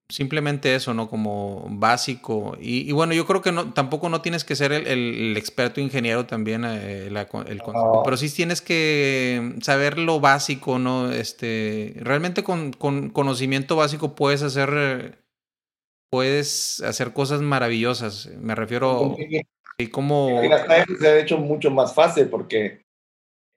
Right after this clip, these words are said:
Speaker 2: en las épocas que te digo de las cintas y las consolas grandes, no cualquiera metía mano ahí.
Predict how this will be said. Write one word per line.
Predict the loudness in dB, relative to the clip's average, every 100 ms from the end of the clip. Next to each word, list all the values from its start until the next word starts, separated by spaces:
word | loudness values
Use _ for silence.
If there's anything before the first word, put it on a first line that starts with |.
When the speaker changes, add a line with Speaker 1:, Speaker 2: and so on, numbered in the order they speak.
| -10
Speaker 2:
en | 0
las | 2 4
épocas | 4 4 2 2
que | 2
te | 4 4
digo | 4 4
de | 4
las | 4 2 0
cintas | -2 0 2 2
y | 2
las | 0
consolas | 0 0 2 4 4
grandes, | 4 2 2
no | 0 0
cualquiera | 0 0 2 2
metía | 2 0 0
mano | 0 -2 -6
ahí. | -10